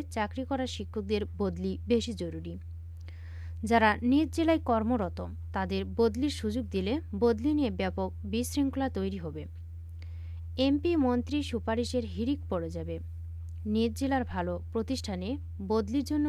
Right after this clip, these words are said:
নানা অনিয়ম হওয়ার সম্ভাবনা তৈরি হবে। এজন্য নিজ জেলায় শিক্ষক, নিজ জেলায় নিয়োগ পাওয়া শিক্ষকদের বদলির আওতায় না আনার ব্যাপারে সবাই একমত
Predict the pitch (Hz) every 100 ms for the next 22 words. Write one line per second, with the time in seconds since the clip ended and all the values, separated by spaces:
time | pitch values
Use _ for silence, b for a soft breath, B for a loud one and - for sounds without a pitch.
0 | 269 208 202 202 - 226 262 277 220 185
1 | 165 185 185 - 233 233 254 254 247 220
2 | 202 208 220 165 160 156 - B B B
3 | B B B B - 269 294 349 349 339
4 | 254 269 - 202 180 185 - - 285 -
5 | - - - - - - - - 254 277
6 | 262 226 190 226 320 254 262 285 311 226
7 | 196 - 254 - 269 175 165 - B B
8 | B B 202 254 262 320 320 233 220 208
9 | 226 214 - 226 220 233 269 269 190 175
10 | 185 190 185 185 208 196 190 - 220 233
11 | 247